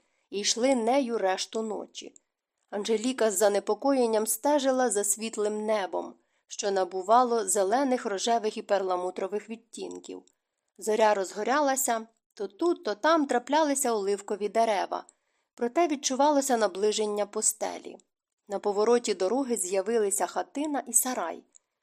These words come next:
Анжеліка не сміла ставити запитання. Тривога зростала від того, що вона не мала поняття, де вони знаходяться, від неможливості передбачати перешкоди,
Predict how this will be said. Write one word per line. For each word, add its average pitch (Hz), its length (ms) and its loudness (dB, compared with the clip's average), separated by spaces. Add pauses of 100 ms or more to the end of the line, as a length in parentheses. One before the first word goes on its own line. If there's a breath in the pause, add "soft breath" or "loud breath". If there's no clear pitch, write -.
(140)
Анжеліка 294 520 0
не 254 120 0
сміла 254 420 2
ставити 196 520 -4
запитання. 190 840 -6 (500)
Тривога 208 420 2
зростала 214 580 2
від 185 260 -8
того, 262 400 0 (240 loud breath)
що - 220 -6
вона 349 300 4
не 269 120 2
мала 294 340 2
поняття, 254 600 0
де 254 160 2
вони 254 240 2
знаходяться, 208 880 -2 (340)
від 190 180 -2
неможливості 208 840 0
передбачати 190 800 0
перешкоди, 269 800 -2